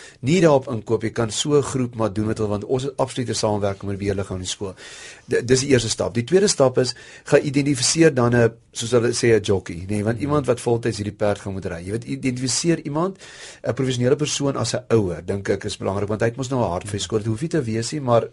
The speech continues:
Speaker 1: so, wat hulle nader en sê, "Sou jy nie vir ons so iets van die grond af wil bring nie?" En hulle moet dan gaan sit as skool en sê, "Is hier nie," want dit is my so belangrik wat Esna ook sê, want ouers kan hierdie verantwoordelik, want jou kind is mos nou daar.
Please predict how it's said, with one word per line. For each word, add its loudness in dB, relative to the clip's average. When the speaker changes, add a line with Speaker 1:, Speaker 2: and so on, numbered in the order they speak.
Speaker 1:
so, 0
wat 4
hulle 4
nader 0
en 0
sê, -2
"Sou 2
jy 0
nie -2
vir -6
ons -6
so -6
iets -8
van -8
die -6
grond -6
af -4
wil -8
bring -14
nie?" -18
En 2
hulle 4
moet 2
dan 2
gaan -2
sit 0
as -4
skool 0
en -4
sê, -4
"Is 4
hier 2
nie," 0
want 0
dit 0
is -6
my -2
so -2
belangrik 2
wat -2
Esna -4
ook -4
sê, -4
want -6
ouers 0
kan -4
hierdie -4
verantwoordelik, -2
want -4
jou 0
kind -4
is -4
mos -6
nou 0
daar. -8